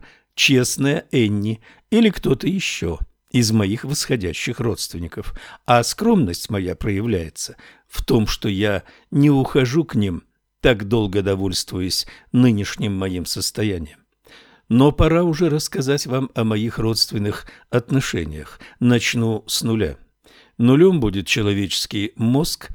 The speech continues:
тем самым мозг животных будет отрицательной величиной. Если взять такой мозг и раздувать его интеллектуальную мощность, как –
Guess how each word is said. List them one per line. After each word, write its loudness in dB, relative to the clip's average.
тем 2
самым 0
мозг -4
животных -2
будет -6
отрицательной -2
величиной. -8
Если 2
взять -2
такой -2
мозг -6
и 0
раздувать -2
его 0
интеллектуальную 0
мощность, -4
как – -4